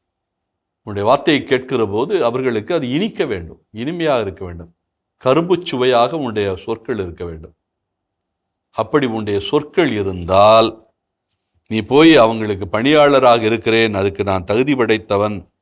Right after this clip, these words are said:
உங்கள் பாதம் தொட்டு நான் பணியாற்றுவேன் அவ்-, என்று உன்னால் இறங்கி சொல்ல முடிந்தது என்றால், அ, நான் பணியாளர்களாக நான் இருப்பேன் என்று அவர்களுக்கு நீ பதிலளித்தால்,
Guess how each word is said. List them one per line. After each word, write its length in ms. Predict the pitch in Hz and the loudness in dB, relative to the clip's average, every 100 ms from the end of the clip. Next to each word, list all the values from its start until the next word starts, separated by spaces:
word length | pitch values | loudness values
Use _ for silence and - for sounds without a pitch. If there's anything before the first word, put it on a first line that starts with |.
| _ | _
உங்கள் 380 | - 113 110 107 | -16 -10 -6 -4
பாதம் 400 | - 127 156 165 | 2 4 4 2
தொட்டு 320 | 151 151 175 | 0 0 0
நான் 440 | 143 120 101 87 _ - | 2 2 0 -10 _ -10
பணியாற்றுவேன் 800 | 113 131 120 113 110 104 120 113 | -2 4 4 2 -4 -2 -2 -2
அவ்-, 280 | 101 101 - | -4 -6 -8
என்று 640 | 104 92 95 107 110 - _ _ _ - | -10 -8 -6 -6 -6 -12 _ _ _ -12
உன்னால் 420 | 113 117 117 107 | -6 0 2 2
இறங்கி 400 | 117 160 190 190 | 2 4 4 0
சொல்ல 300 | - 123 135 | 2 2 4
முடிந்தது 560 | 123 107 120 117 107 92 | 2 0 -2 0 -2 -2
என்றால், 720 | 87 82 78 87 92 95 - _ _ _ _ _ _ _ _ _ 110 | -6 -6 -2 2 4 2 -2 _ _ _ _ _ _ _ _ _ -2
அ, 280 | 175 147 | 0 2
நான் 360 | 123 123 117 107 | 2 0 0 2
பணியாளர்களாக 920 | 127 151 190 175 165 147 127 139 151 | 2 6 6 6 6 6 6 6 6
நான் 280 | 131 117 113 | 4 2 2
இருப்பேன் 460 | 110 139 147 151 120 | 2 0 2 2 4
என்று 260 | 113 135 | 2 2
அவர்களுக்கு 500 | 127 110 104 101 - | 4 2 0 -2 -4
நீ 120 | 98 92 - | -8 -6 -2
பதிலளித்தால், 840 | 104 123 101 90 - 98 104 101 | -2 0 -2 -4 -2 2 2 0